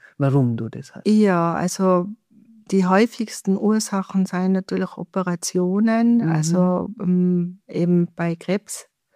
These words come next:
Speaker 2: weil da werden dann oft Lymphknoten einfach rausgenommen und dann arbeitet das Lymphsystem nicht mehr richtig und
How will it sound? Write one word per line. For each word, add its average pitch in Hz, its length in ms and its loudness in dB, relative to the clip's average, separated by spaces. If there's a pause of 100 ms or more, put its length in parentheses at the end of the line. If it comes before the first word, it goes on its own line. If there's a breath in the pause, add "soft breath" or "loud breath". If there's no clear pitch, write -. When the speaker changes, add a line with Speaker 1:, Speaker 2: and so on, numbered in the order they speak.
(500 loud breath)
Speaker 2:
weil 175 360 2
da 180 200 0
werden 180 300 2
dann 175 260 0 (120)
oft - 460 -10 (100)
Lymphknoten 180 720 2
einfach 170 340 -2
rausgenommen 202 840 4
und 175 300 -2
dann 175 240 2
arbeitet 170 460 -2
das - 160 -6
Lymphsystem 170 560 -4
nicht 175 100 2
mehr 165 100 -2
richtig 185 400 -6
und 175 280 -4